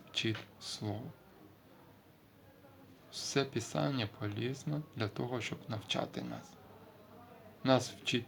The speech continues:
те, що ми практикуємо. Ми вчимося в послушанні, а не навпаки. Тобто, коли ми послушні Слову, коли ми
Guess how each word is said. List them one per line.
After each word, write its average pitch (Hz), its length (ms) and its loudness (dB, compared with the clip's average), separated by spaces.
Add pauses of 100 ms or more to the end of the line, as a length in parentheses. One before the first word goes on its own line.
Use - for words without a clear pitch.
те, 147 180 4
що 113 200 4
ми 113 120 6
практикуємо. 113 920 -4 (1120)
Ми 135 120 8
вчимося 123 640 4
в 98 80 -2 (760)
послушанні, 110 680 2 (1400)
а 110 100 0
не 107 140 0
навпаки. 104 760 -2 (2250)
Тобто, 107 200 -6
коли 123 240 4
ми 110 120 4
послушні 151 600 2
Слову, 151 360 2
коли 113 280 0
ми 104 160 0